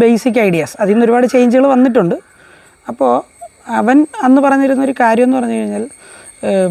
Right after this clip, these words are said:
വീടിൻ്റെ, ഏഹ്, വെളിയിൽ നിന്നുള്ള ഒരു ലുക്കോ കാര്യങ്ങളോ അല്ല, അതിൻ്റെ പ്രാക്ടിക്കാലിറ്റിക്കാണ് പുള്ളി പ്രയോറിറ്റി കൊടുത്തിരുന്നതെന്നാണ്. കാര്യം നമുക്കന്ന് വേണം എന്ന് പറഞ്ഞിരുന്ന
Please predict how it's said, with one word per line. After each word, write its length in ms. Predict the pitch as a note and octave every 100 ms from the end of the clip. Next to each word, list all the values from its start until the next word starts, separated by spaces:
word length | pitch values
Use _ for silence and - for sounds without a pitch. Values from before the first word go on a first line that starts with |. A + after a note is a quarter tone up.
| F3
വീടിൻ്റെ, 420 | G3+ A3+ A#3+ B3+ C4 A4+ - D4 A3+
ഏഹ്, 340 | G3 F#3 F3+ E3 - - - G3
വെളിയിൽ 220 | G3 A3+
നിന്നുള്ള 240 | C4+ B3+ B3 A#3+ - A3
ഒരു 100 | A3+
ലുക്കോ 320 | G#3+ - A#3+ G3+ - G#3+
കാര്യങ്ങളോ 340 | G3+ G#3+ A3 G3
അല്ല, 100 | G3
അതിൻ്റെ 180 | F#3+ G3+ G#3+
പ്രാക്ടിക്കാലിറ്റിക്കാണ് 960 | A3+ A3+ - A3 B3+ B3+ A#3+ A#3+ B3 A#3+
പുള്ളി 120 | A#3+ A#3+
പ്രയോറിറ്റി 360 | B3 A#3+ G#3+ B3+
കൊടുത്തിരുന്നതെന്നാണ്. 540 | A#3 A#3 A#3 G#3 E3 - - - - -
കാര്യം 200 | F#3+ F#3
നമുക്കന്ന് 440 | G3+ G3+ A#3 B3 C4 B3+
വേണം 220 | A#3 A#3 B3+
എന്ന് 100 | C4
പറഞ്ഞിരുന്ന 340 | B3+ A#3+ A#3